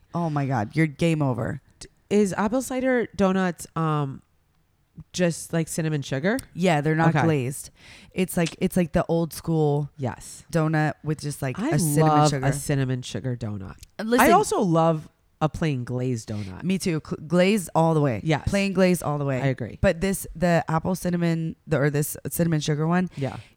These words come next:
Speaker 1: you can eat it cold, you're, and you'll be like, "This is good."
Speaker 2: Okay.
Speaker 1: But if you do, just, like, warm it for one second. Just,
Speaker 2: Yeah.
Speaker 1: like, one second. Just a tiny bit warm. I don't like it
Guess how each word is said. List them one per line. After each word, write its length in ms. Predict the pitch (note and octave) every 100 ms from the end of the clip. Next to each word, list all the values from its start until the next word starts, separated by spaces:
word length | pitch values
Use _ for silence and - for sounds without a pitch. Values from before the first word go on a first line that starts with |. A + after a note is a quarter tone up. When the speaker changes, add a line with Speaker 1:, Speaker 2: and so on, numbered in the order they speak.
| -
Speaker 1:
you 160 | F3+ G3+
can 140 | A3
eat 140 | G3+ G3
it 140 | E3+
cold, 380 | - D3+ D#3+ -
you're, 220 | C#3 D3
and 220 | - D#3
you'll 140 | D3+ C#3+
be 140 | D3+
like, 200 | C#3 C#3
"This 180 | D3 -
is 140 | G2
good." 380 | - C3 C3+ G3+
Speaker 2:
Okay. 180 | C#3+ C#3
Speaker 1:
But 80 | D#3
if 140 | D#3+
you 140 | E3 E3+
do, 400 | C#3 D3+ D#3+ G3
just, 340 | E3+ D3+ -
like, 260 | D3 C#3 -
warm 380 | C#3+ D3 D#3 E3
it 140 | C#3
for 180 | C#3+ C3+
one 480 | C3+ C#3 D3+ D#3+ D#3+
second. 500 | - B2+ - B2 D#3
Just, 80 | C#3
Speaker 2:
Yeah. 100 | C3
Speaker 1:
like, 120 | G3+
one 460 | F#3+ F#3+ F3+ E3+ D#3+
second. 480 | D3 - F2 - -
Just 140 | -
a 60 | G#3+
tiny 480 | - - F#3+ G3 F3
bit 160 | D#3
warm. 160 | C#3 C3
I 80 | D#3+
don't 100 | F3+
like 140 | G3+
it 200 | G#3+ G3